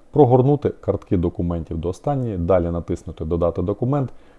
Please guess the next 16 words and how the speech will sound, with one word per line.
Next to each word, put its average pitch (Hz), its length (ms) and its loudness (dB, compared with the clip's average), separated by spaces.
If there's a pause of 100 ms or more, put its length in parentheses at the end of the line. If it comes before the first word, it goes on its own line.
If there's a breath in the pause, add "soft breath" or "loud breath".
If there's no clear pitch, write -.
(120)
"Пенсійне 90 520 2
посвідчення", 113 600 -2
"Додати 87 460 4
посвідчення". 127 640 -2
Після 135 300 -4
цього 123 240 2
в 82 80 0
Дії 101 200 2
буде 90 280 0
відображатися 85 720 -2
пенсійне 90 420 -6
посвідчення, 95 440 -6
зокрема 92 400 -2
й 104 40 0
новий 92 300 2
строк, 127 460 0